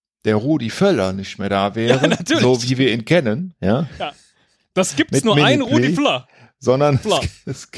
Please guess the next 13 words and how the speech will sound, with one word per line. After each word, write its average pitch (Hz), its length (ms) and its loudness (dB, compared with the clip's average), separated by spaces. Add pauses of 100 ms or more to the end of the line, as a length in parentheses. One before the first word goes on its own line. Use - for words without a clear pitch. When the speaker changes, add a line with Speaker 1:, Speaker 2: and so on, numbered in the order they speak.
(200)
Speaker 1:
gibt - 300 -6
nur 143 200 2
noch, 160 240 2
es - 160 -8
gibt - 220 -4
nur 156 180 2
Speaker 2:
Ja. 190 60 2
Speaker 1:
noch 135 200 -2
einen 120 340 -2
Rudi 120 400 -2
Fla. 131 540 -2
Speaker 2:
<laughs> - 40 -20 (480)
Ja. 190 140 -2